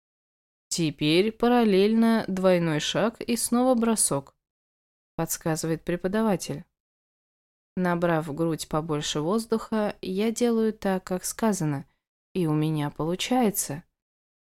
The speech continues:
Не так красиво и гармонично, как у Марка, но все же получается. А потом еще и еще,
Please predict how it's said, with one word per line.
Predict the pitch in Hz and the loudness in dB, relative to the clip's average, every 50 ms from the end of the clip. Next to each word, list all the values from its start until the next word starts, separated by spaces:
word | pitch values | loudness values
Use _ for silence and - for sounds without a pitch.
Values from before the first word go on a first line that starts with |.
| _ _ _ _ _ | _ _ _ _ _
Не | - 180 180 185 180 | -2 0 0 0 0
так | - - 180 175 - | 0 0 0 0 0
красиво | - - 165 170 170 - - - 175 160 156 151 | -2 0 0 0 0 0 0 0 0 0 0 -2
и | 147 | 0
гармонично, | 160 - 156 160 165 170 175 175 165 160 - - - 156 147 | -2 -2 -2 -2 0 0 0 0 0 -2 -2 -4 -4 -4 -4
как | - 151 143 - - | -4 -6 -6 -4 -4
у | |
Марка, | 143 143 151 208 233 240 - - 247 233 226 - - _ _ _ - | -4 -2 -2 -2 -2 -4 -4 -2 -2 0 -2 -4 -6 _ _ _ -2
но | 196 196 220 262 | 0 2 2 2
все | 269 - - - 240 233 | 0 0 0 0 2 2
же | 240 254 | 2 0
получается. | 247 - 226 233 240 233 - - 175 156 143 139 - - - 147 139 - _ _ _ _ _ _ _ _ _ _ _ _ _ _ _ | 2 2 2 2 0 0 -2 -2 -2 -2 -2 -2 -4 -6 -6 -10 -12 -16 _ _ _ _ _ _ _ _ _ _ _ _ _ _ _
А | - 185 175 | -6 -4 -2
потом | - 170 165 170 - 175 160 156 | 0 0 0 0 0 0 0 0
еще | 151 151 147 147 - - 170 196 226 240 - _ | 0 -2 -2 -4 -2 0 0 0 0 -2 -4 _
и | - 202 | -2 0
еще, | 185 175 165 170 - - - 170 185 208 220 220 | 0 0 -2 -4 -4 -4 -2 0 0 0 -2 -4